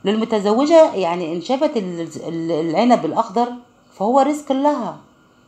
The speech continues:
وقطف العنب ولادة سهلة برضو. بالنسبة للرجل مال كثير.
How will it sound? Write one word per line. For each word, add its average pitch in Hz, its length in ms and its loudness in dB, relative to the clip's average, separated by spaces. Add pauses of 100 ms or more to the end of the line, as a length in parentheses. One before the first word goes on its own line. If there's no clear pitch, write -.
(540)
وقطف 196 400 -2
العنب 220 420 0
ولادة 180 280 -2
سهلة 277 380 4
برضو. 202 460 0 (460)
بالنسبة 220 340 -4
للرجل 208 480 -4 (840)
مال 240 320 2
كثير. 269 600 2